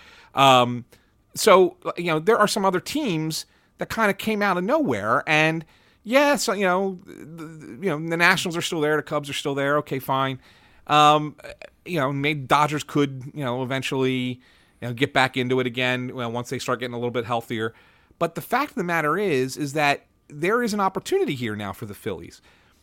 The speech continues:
It's not an overwhelming separation between the best teams and the, and the middle ground teams. The, the, the, the pack has kind of fallen back to the middle ground.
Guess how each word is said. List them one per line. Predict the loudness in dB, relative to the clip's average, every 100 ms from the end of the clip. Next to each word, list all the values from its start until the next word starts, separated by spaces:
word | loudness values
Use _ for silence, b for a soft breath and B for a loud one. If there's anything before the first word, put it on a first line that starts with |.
| b
It's | -4 -4 0
not | 2 4 2
an | 0
overwhelming | 0 0 -2 0 2 2 0 -2 -4 -6 -10 -20 -12
separation | -2 -2 2 2 2 2 -2
between | -4 -4 -4
the | -4
best | 0 0 -2
teams | -6 -4 -4 -6 -10 -16 b b b -2
and | 0 0
the, | -2 -4 -6 -6
and | -4
the | 2
middle | 6 6
ground | 6 -2 -4 -8
teams. | -12 -14 -14 -18 -4 2
The, | 2 2
the, | 0 0
the, | 0 2
the | 2
pack | -2 2 2 2 0
has | -2
kind | 0 -2
of |
fallen | 0 2 4 2
back | 4 4 2 -4
to | -4 -2
the | -2
middle | -2 -4
ground. | -4 -8 -8